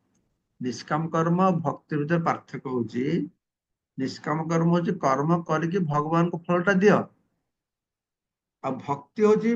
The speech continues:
ଭଗବାନଙ୍କ ପାଇଁ କି କର୍ମ କର। ଯେମିତିକି ଆମେ ଆରତି କରୁଛେ, ଜପ କରୁଛେ, ଭାଗବତ ପାଠ କରୁଛେ, ମନ୍ଦିର ମାର୍ଜନା କରୁଛେ, ଏଇଟା ନିଷ୍କାମ କର୍ମ ନୁହଁ। ଏଇଟା,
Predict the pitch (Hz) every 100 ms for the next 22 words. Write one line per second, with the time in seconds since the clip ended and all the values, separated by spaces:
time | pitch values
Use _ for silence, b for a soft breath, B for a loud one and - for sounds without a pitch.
0 | 180 165 147 165 175 202 220 220 196 185
1 | 202 240 196 139 135 123 123 131 139 139
2 | 139 _ _ _ _ _ _ _ _ _
3 | _ _ _ _ _ _ _ _ _ _
4 | _ _ 135 135 135 139 131 139 139 139
5 | 139 - 123 131 - 131 139 135 - 143
6 | 135 131 139 131 - - 131 123 - 139
7 | 135 - 123 127 131 - 131 - 139 127
8 | - 135 131 127 127 139 143 135 135 139
9 | 135 139 123 151 139 135 _ _ _ _
10 | _ - 175 180 175 - 202 202 190 180
11 | 160 135 120 110 -